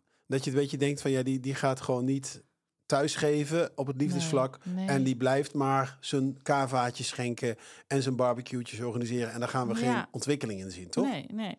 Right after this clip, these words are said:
Speaker 2: nee. We krijgen veel van de feestjes te zien en, eh, wat je daar allemaal aan de Costa kan meemaken bij Jean-Paul en, eh,
Speaker 1: Ja.
Speaker 2: <laughs> en aanhang, maar, nou ja, nee.
Speaker 1: Het is niet, het is, het is niet B en B vol liefde, hè? Dat,
Speaker 2: Nee,
Speaker 1: eh,
Speaker 2: het vo-, dat
Speaker 1: gaat om de
Speaker 2: voelt een
Speaker 1: liefde.
Speaker 2: beetje zo alsof die, die vrouwen wel die er zijn, maar,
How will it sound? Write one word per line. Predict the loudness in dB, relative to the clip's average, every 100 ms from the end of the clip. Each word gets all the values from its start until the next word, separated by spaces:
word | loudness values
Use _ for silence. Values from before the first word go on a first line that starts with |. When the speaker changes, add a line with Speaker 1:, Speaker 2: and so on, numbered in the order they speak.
| -8
Speaker 2:
nee. | -8 -8
We | -10
krijgen | -6 -6 -6
veel | -6 -4 -4
van | -2 -4 -2
de | -4 -4 -6
feestjes | -4 -4 -4 -10
te | -8 -8
zien | -4 -2 -2 -4
en, | -6 -6 -6
eh, | -6 -6 -8
wat | -10
je | -10
daar | -8
allemaal | -6 -6
aan | -8
de |
Costa | -8 -10 -8 -8 -8
kan | -8 -6
meemaken | -4 -4 -4 -6 -10
bij | -10 -8
Jean-Paul | -6 -6 -6 -6 -6 -6
en, | -8 -6 -6
eh, | -6 -6 -8 _ -6 0
Speaker 1:
Ja. | 2 0 -6 _ _
Speaker 2:
<laughs> | -6 -4
en | -6 -6
aanhang, | -4 -6 -4 -4 -4 -4
maar, | -6 -6 -8 -10 -14 _ -12
nou | -10 -8
ja, | -8 -8
nee. | -8 -8 -8 -10 -12
Speaker 1:
Het | -4
is | -2
niet, | 0 -2
het | -2
is, | -4 -4
het | -6
is | -2
niet | -2
B | -2
en | -2 0
B | -2
vol | 0 0
liefde, | 0 0 -2
hè? | 0 0
Dat, | 0
Speaker 2:
Nee, | 0 0 0
Speaker 1:
eh, |
Speaker 2:
het | -4 -6
vo-, | -8 -4
dat | -4
Speaker 1:
gaat | -4
om | -2
de |
Speaker 2:
voelt | 0
een | 0
Speaker 1:
liefde. | 0 0
Speaker 2:
beetje | 0 -4
zo | -6 -2 -2
alsof | -2 -2 -4 -4 -8 -12
die, | -8 -8
die | -6 -8
vrouwen | -4 -2 0 0
wel | -2 -2
die | -4 -6
er | -4
zijn, | -4 -2 -2
maar, | -2 -2 -4